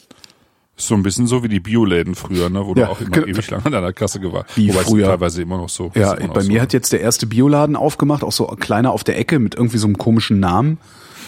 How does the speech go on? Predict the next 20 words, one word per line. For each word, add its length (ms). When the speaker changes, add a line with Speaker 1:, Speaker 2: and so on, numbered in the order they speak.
Speaker 2:
Also 220
so, 340
die 160
heißen 240
ja 100
dann 140
immer 220
so, 180
die, 180
so 320
irgendwie 520
Rab-, 260
Rabatzel, 920
weiß 180
ich 120
nicht 160
Speaker 1:
Rapunzel. 540
Speaker 2:
was. 80
Äh, 220
irgendwie, 340